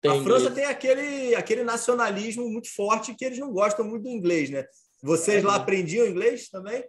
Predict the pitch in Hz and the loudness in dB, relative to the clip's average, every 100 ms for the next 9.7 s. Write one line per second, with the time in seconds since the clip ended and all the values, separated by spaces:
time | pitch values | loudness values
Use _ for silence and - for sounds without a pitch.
0 | _ - 151 131 120 120 127 123 123 120 | _ -8 0 0 0 -6 -8 -8 -8 -10
1 | 139 135 143 143 143 156 165 156 156 143 | -8 -10 -4 -4 0 0 0 0 0 2
2 | 139 135 135 131 139 143 156 156 151 _ | 0 0 -2 -6 -12 -6 -4 -4 -8 _
3 | _ _ _ _ 143 143 147 - 143 151 | _ _ _ _ 0 0 -2 -2 4 6
4 | 156 165 156 147 143 143 143 147 143 135 | 8 8 6 4 0 -2 -2 2 2 0
5 | 135 135 147 147 147 143 143 139 135 135 | -2 0 -2 -2 -4 -4 0 2 4 2
6 | 131 139 151 147 139 143 143 131 131 135 | 0 -2 -4 -6 -4 -2 -2 -2 -4 -4
7 | 143 135 131 139 - 131 131 139 143 135 | -2 0 0 -2 -2 -2 0 0 0 -2
8 | 135 139 131 123 123 - 151 - - 139 | -2 0 0 0 -4 -8 -6 -4 -4 -6
9 | 131 135 139 139 117 117 | -2 0 0 -2 -4 -6